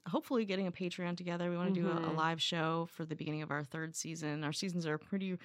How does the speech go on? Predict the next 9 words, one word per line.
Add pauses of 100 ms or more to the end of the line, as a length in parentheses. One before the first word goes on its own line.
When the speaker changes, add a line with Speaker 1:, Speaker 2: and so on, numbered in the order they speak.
(120)
Speaker 1:
<laughs>
randomly (140)
delineated.
Speaker 2:
When
we
talked
about
consistency,
Speaker 1:
Uh-huh.